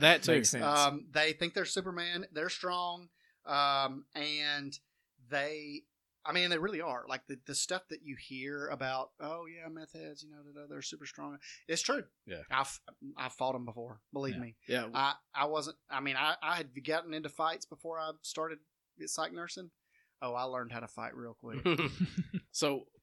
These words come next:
Speaker 1: what, as far as drug induced, and we'll get into, like, the more of the mental health side in a minute, but as far as drug induced goes,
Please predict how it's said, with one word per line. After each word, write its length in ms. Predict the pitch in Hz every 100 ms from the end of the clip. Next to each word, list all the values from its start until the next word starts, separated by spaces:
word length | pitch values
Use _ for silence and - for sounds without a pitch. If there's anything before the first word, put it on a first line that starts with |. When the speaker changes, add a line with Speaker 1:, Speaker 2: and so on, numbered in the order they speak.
| _ - 120
Speaker 1:
what, 440 | 113 147 170 147 - _ _ _ -
as 140 | 123
far 160 | - 175
as 100 | 131
drug 300 | 107 123 123
induced, 340 | 104 104 104 127
and 60 |
we'll 60 | 123
get 120 | 123
into, 200 | 110 -
like, 180 | 110 104
the 80 | 110
more 260 | 117 113 110
of 100 | 95
the 100 | 98
mental 340 | 107 113 104
health 260 | 123 113 -
side 320 | 131 127 127
in 60 |
a 40 | 127
minute, 200 | 131 113
but 100 | 113 123
as 100 | -
far 140 | 131
as 80 | 104
drug 380 | 98 117 120 127
induced 440 | 131 139 139 -
goes, 380 | 143 143 139